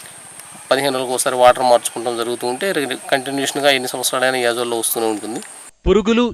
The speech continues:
Speaker 2: తెగుళ్ల ఉధృతి అజోల్లాలో తక్కువ. బెడ్లో అజోల్లా ఎంత ఎక్కువగా ఉంటే,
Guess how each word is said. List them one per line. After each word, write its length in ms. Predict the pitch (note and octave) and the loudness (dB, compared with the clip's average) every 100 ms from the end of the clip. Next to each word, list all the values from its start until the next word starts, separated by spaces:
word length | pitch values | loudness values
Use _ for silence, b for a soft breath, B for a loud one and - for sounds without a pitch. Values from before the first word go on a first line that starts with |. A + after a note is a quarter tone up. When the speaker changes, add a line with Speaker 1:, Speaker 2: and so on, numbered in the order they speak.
| - E3 | -4 -4
Speaker 2:
తెగుళ్ల 320 | E3 F#3 E3+ | -2 -2 -4
ఉధృతి 520 | C#3+ C#3 D3 F3 C3 - | -4 -8 -4 -4 -4 -6
అజోల్లాలో 520 | B2 C#3+ D3 B2+ C#3+ | -6 -4 -2 -2 -4
తక్కువ. 460 | F#3 B2+ - C#3 G#2+ _ _ _ _ _ | -6 -12 -8 -6 -6 _ _ _ _ _
బెడ్లో 420 | C3 D3+ D#3+ G3+ - | 0 0 2 0 0
అజోల్లా 480 | C3+ C#3 E3+ E3 C#3 | -4 -2 -2 0 -2
ఎంత 380 | B2 C#3 D3 F3+ | -2 -8 -4 -2
ఎక్కువగా 600 | C#3 B2 - F#3 F3 D3+ | -2 -4 -4 -4 -2 -2
ఉంటే, 420 | D3 C#3 E3 B2 | -2 -4 -2 -2